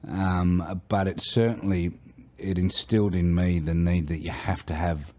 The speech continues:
regulation around occupational health and safety within,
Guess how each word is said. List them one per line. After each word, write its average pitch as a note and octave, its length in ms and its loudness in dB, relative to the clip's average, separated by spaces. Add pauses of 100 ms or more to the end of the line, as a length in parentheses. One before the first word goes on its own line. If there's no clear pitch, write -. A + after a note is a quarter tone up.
regulation D#2+ 840 -2
around D#2 580 -4
occupational D#2+ 760 -6
health D#2+ 260 -6
and D2 100 -8
safety D#2+ 440 -4
within, D2+ 500 -4